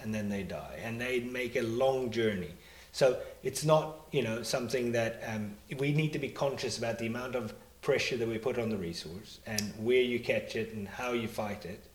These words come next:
Um, I like the idea of catch and release from the selective harvest perspective. You know, that's really what it is about. Um, in some overseas countries, it's quite common to have a maximum size limit, uh,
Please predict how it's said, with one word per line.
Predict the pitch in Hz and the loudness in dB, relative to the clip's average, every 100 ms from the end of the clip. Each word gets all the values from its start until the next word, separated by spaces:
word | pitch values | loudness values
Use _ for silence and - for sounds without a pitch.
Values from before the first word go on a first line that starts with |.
| - - - - | -20 -20 -20 -10
Um, | 101 104 110 - - - - - - - | -6 -6 -8 -14 -20 -20 -20 -20 -2 6
I | 156 160 | 8 10
like | 143 123 - | 8 8 6
the | 120 | 2
idea | 107 98 104 104 107 | 2 2 2 2 0
of | 107 | -6
catch | - 113 - | -6 -6 -4
and | 104 | -2
release | 101 98 | -2 -2
from | - 101 | -2 -4
the | 87 | 0
selective | - 113 107 - 87 | 0 2 0 -2 -4
harvest | - 95 104 - | -4 -2 -4 -6
perspective. | - - 76 - - - | -6 -6 -8 -12 -18 -10
You | 95 | -6
know, | 95 | -4
that's | 104 131 101 | -4 -4 -2
really | 120 117 | 0 2
what | 104 98 | 0 -2
it | 95 | -2
is | 101 - | -4 -4
about. | 90 82 - - 110 | -4 -6 -8 -10 -8
Um, | 107 - - 131 | -8 -8 -12 -6
in | 127 | 2
some | - 160 147 | 6 8 8
overseas | 139 127 143 139 | 8 6 2 0
countries, | - 135 110 120 127 | 2 2 4 0 0
it's | 117 | -4
quite | - 156 139 - | 0 2 4 4
common | 131 131 120 | 2 2 -2
to | 113 | -2
have | 110 | -2
a | |
maximum | 110 123 120 - 127 123 | 0 -2 -4 -6 -6 -4
size | 127 113 - | -4 -2 -2
limit, | 127 135 190 - - | -2 -2 -4 -8 -18
uh, | - | -14